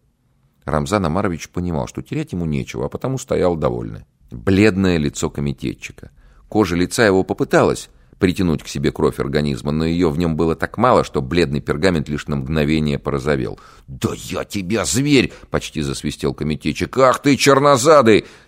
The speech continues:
Такая его неполиткорректная невыдержанность помогла спасти ситуацию. Здесь встрепенулся полковник Чудов, преобразился как игрок,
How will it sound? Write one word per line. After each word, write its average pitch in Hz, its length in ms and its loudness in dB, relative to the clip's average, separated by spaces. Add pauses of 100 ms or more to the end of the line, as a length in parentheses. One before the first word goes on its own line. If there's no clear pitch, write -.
Такая - 340 -4
его 104 180 -2
неполиткорректная 107 1080 -4
невыдержанность 85 760 -4
помогла 82 400 -2
спасти - 400 -8
ситуацию. 65 600 -8
Здесь 87 260 0
встрепенулся 104 580 -4
полковник 101 560 -2
Чудов, 64 360 -6
преобразился 87 600 2
как - 200 -8
игрок, 113 340 2